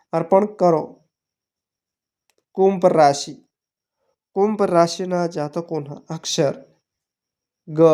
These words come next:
સ, સ અને ક્ષ.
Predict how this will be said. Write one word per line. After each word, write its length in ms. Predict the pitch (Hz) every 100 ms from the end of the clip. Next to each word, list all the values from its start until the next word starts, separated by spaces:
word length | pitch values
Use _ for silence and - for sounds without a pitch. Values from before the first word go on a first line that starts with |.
| 143 - _ _ _ _ _ _
સ, 220 | _ - 170 165 147 143 - _ _ _ _ _
સ 280 | _ - 170 165 143 165 - _ _
અને 180 | - 185
ક્ષ. 220 | 185 -